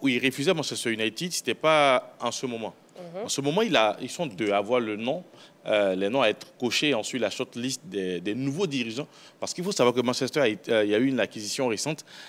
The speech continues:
Speaker 1: avec, euh, Radcliffe qui a vingt-cinq pour cent du club. Et du coup, les, les frères Glazer lui ont, ont, euh, ont confié la gestion du football maintenant à Radcliffe et Ineos, hein, puisque c'est, voilà, c'est,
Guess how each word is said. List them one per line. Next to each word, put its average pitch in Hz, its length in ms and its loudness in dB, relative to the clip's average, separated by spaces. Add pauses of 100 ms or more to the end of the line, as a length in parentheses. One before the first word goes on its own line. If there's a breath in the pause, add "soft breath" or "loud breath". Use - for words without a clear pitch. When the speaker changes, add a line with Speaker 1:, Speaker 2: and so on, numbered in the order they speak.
(120)
Speaker 1:
avec, 110 320 4
euh, 107 60 8
Radcliffe 135 420 2
qui - 120 4
a 98 240 8
vingt-cinq 131 400 0
pour - 180 -6
cent 139 140 -2
du 110 100 -4
club. 101 240 0
Et 110 80 0
du 110 120 -4
coup, - 200 -4 (400 loud breath)
les, 110 360 6
les 110 140 2
frères 165 300 2
Glazer 117 420 4
lui 131 240 2
ont, 113 240 0
ont, 110 360 2 (120)
euh, 92 500 4 (120)
ont 127 180 4 (160)
confié 185 440 2
la 117 180 6
gestion 135 400 2
du 135 100 -2
football 170 560 2
maintenant 147 400 0 (400 loud breath)
à 104 300 4
Radcliffe 123 420 2
et 117 120 4
Ineos, 113 500 4
hein, 107 140 0 (260)
puisque 110 260 -4
c'est, 90 320 0
voilà, 90 300 0
c'est, 90 220 -4